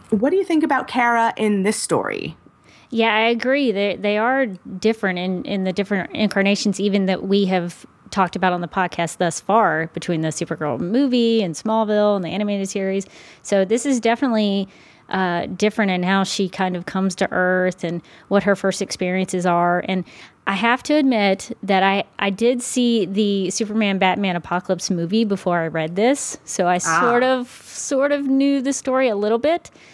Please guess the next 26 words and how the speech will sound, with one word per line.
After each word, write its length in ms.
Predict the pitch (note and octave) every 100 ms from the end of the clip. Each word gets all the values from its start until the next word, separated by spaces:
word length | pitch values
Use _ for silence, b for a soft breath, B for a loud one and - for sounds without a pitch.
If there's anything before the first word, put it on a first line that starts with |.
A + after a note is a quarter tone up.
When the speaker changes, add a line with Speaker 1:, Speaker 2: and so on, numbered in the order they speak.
| B B B
Speaker 2:
But 600 | A3 B3 F#4 B3 G3+ G#3+ - -
I 120 | G#3
will, 360 | A#3 G4 F4+ - -
I 80 | A#3
will 160 | D#4
say 360 | G#4+ - G#3 G3+
that 300 | G3 G3+ F#3+
even 220 | A3 A#3+
though 120 | B3+ G#3+
I've 440 | G3 - G3+ G3+ -
seen 340 | - - C4+ C#4+
the 80 | C4
movie, 380 | G#3+ A3 A3 G3+
loved 300 | G3 A3 A3+
the 40 |
movie, 460 | G#3 F#3 F3+ F#3 F3+ B B B
reading 340 | B3 C#4+ C4+
the 120 | G3+
comic 560 | - - F4 A4 G#3+ G3
actually 340 | G#3 - A3
gave 220 | G3 G#3 G#3
me 120 | G#3
more 220 | G#3 F#3
a 80 | F3+
sense 380 | - G#3 G3+ -
of 440 | F#3 F#3 F3 F3+